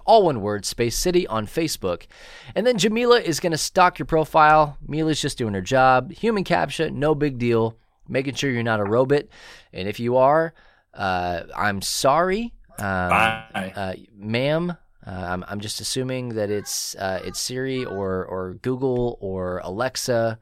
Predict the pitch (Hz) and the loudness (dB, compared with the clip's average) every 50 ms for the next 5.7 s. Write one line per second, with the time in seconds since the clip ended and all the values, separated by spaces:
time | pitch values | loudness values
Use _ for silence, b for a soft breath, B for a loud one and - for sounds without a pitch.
0 | b b b b b b b b b - - 98 92 90 87 87 85 85 85 82 | b b b b b b b b b -14 -10 -8 -8 -6 -6 -8 -8 -10 -12 -12
1 | - - - - 107 110 104 95 - - - - - - _ - 107 113 117 110 | -14 -18 -16 -10 -8 -8 -6 -6 -6 -6 -8 -8 -10 -14 _ -10 -6 -4 -4 -2
2 | 113 - - - - 135 123 123 123 135 156 165 151 143 127 135 143 135 120 110 | -4 -4 -6 -8 -6 -6 -4 -2 0 2 2 2 0 0 0 0 0 0 0 0
3 | 113 104 101 95 95 90 87 85 85 85 85 90 87 82 80 78 - 90 87 82 | -2 -2 -2 -2 -2 -4 -4 -4 -4 -4 -4 -2 -2 -4 -4 -8 -12 -14 -12 -10
4 | 85 101 - - - 95 - - - 101 - - - 123 120 127 113 120 113 107 | -10 -10 -10 -10 -10 -10 -10 -10 -12 -12 -10 -6 -2 -2 -2 -2 -2 -4 -4 -4
5 | - 110 - 90 92 92 87 87 73 65 - - - | -6 -8 -6 -6 -6 -6 -6 -8 -10 -12 -12 -14 -18